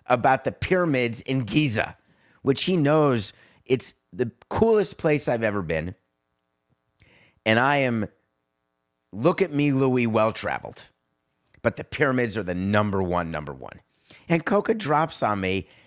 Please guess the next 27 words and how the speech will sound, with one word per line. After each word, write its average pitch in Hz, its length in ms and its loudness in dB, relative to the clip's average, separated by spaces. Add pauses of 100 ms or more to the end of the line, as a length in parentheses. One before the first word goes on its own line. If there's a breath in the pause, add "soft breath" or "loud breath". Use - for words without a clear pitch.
"Hey, 139 180 2
listen, 143 400 -2 (220 soft breath)
there's 117 180 -2
only 139 200 0
two, - 220 -2
we 131 140 -4
got 127 160 2
two 170 180 2
minutes." 127 260 0
He'll 139 100 0
do 127 140 0
a 117 40 -6
countdown. 104 460 -2
We're 113 100 2
on 113 80 0
the 101 60 -6
phone 104 320 -2
for 92 300 -2 (260 soft breath)
thirty-five 104 640 0
minutes 98 340 -2
right 101 200 0
before 104 300 -4
the 98 100 -4
show, 98 400 0
as 78 120 -8
well 95 240 0
as 85 260 -6